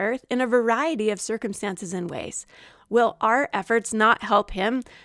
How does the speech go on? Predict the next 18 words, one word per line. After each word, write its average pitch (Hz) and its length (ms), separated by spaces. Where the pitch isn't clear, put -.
bring 269 320
to 254 140
pass - 460
the 226 180
immortality 233 880
and 208 120
eternal 202 420
life 185 240
of 185 100
man? 196 360
And 233 220
what 269 320
consequences 226 760
will 214 260
result 208 440
if - 160
we 277 220
retreat 254 640